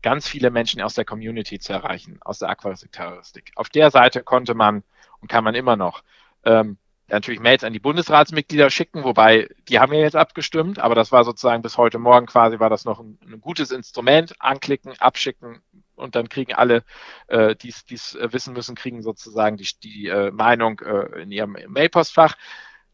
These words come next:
Darüber hinaus, so eine Kampagne, und wir haben immer gesagt, wenn es dann, in, es geht so oder so, war immer klar, auch in den Bundestag, da gibt's quasi eine Hinrunde, Bundesrat, Rückrunde, Bundestag, und für diese Rückrunde brauchen wir Kraft und Ressourcen,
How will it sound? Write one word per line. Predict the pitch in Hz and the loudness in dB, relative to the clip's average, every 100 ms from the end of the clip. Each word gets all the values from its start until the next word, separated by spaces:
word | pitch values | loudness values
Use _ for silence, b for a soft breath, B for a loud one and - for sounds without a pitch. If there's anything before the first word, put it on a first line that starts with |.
| _ | _
Darüber | 110 117 113 | -6 2 2
hinaus, | 113 117 135 147 - | 4 6 6 4 -2
so | - 123 | -12 -8
eine | 120 | -4
Kampagne, | 120 104 120 131 127 | -4 0 0 0 -2
und | |
wir | 110 | -2
haben | 110 | -4
immer | 147 143 | 0 2
gesagt, | 127 123 120 | 2 2 2
wenn | 123 113 | 0 -6
es | - | -2
dann, | 110 | -4
in, | 104 95 | -4 -12
es | - | -10
geht | 123 | -8
so | 151 | -2
oder | 151 131 | 0 0
so, | 127 | 2
war | 127 | 2
immer | 110 123 | 4 0
klar, | - 110 | 0 0
auch | 101 | 0
in | 110 | -4
den | 98 | -10
Bundestag, | 147 156 - 147 | -8 -8 -2 -2
da | - 113 | 0 -6
gibt's | 117 - | -8 -4
quasi | 110 104 | -4 -2
eine | 101 101 | -6 -6
Hinrunde, | 101 151 139 135 123 | -6 -8 -4 -4 -4
Bundesrat, | - 143 135 - 127 123 | -8 -8 -10 -6 -4 -4
Rückrunde, | 123 135 - 120 117 107 | -4 -10 -8 -8 -6 -8
Bundestag, | - 110 98 - - 156 165 120 | -8 -10 -10 -2 4 6 4 0
und | 123 | -14
für | 123 | -16
diese | 104 107 | -18 -12
Rückrunde | 131 143 135 120 113 | -10 -8 -8 -6 -4
brauchen | 120 113 - | -4 -4 -6
wir | 95 | -10
Kraft | - 131 - | 0 0 0
und | 113 - | -8 -20
Ressourcen, | - 170 180 180 | -8 2 2 0